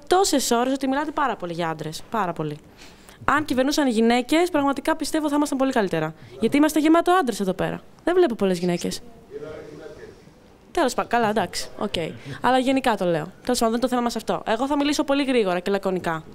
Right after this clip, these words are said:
Δεν πολυλογώ. Ούτε κομματικά θα μιλήσω, γενικά πολιτικά θα μιλήσω. Γιατί παρατηρώ εδώ πέρα γύρω μου μια κουβεντούλα να πει ο καθένας και καταλαβαίνω κατευθείαν σε ποια γραμμή ανήκει. Τέλος πάντων. Εγώ θα μιλήσω πολιτικά, όχι κομματικά.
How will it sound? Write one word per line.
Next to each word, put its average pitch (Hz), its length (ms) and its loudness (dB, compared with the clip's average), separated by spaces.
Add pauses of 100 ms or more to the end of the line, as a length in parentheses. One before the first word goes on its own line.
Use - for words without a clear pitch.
(340)
Δεν 240 160 0
πολυλογώ. 190 540 0 (540)
Ούτε 330 260 2
κομματικά 247 460 0
θα 214 100 -4
μιλήσω, 180 500 0
γενικά 226 520 2
πολιτικά 208 400 -4
θα 170 120 -4
μιλήσω. 151 460 -6 (200)
Γιατί 220 220 -4
παρατηρώ 277 500 2
εδώ 277 140 0
πέρα 277 320 -2
γύρω 262 300 0
μου 311 380 4 (500)
μια 285 160 2
κουβεντούλα 285 500 2
να 247 100 2
πει 285 100 0
ο 285 40 0
καθένας 311 360 0
και 320 60 -12
καταλαβαίνω 302 360 0
κατευθείαν 320 320 0
σε 311 100 -2
ποια 320 140 0
γραμμή 302 240 2
ανήκει. 285 420 0
Τέλος 254 240 0
πάντων. 160 280 -4 (720)
Εγώ - 220 0
θα 320 120 2
μιλήσω 311 260 2
πολιτικά, 247 500 0 (440)
όχι 262 240 2
κομματικά. 170 420 -4